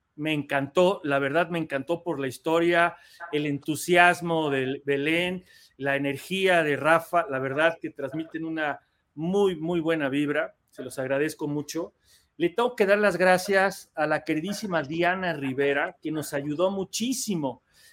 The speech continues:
a que este programa pudiera concretarse y se pudiera llevar a cabo. Muchas gracias, Diana, por,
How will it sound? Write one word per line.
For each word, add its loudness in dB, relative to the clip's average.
a -4
que 4
este -2
programa 0
pudiera 2
concretarse 0
y -4
se -6
pudiera 0
llevar 0
a -4
cabo. 0
Muchas -4
gracias, 0
Diana, -2
por, -6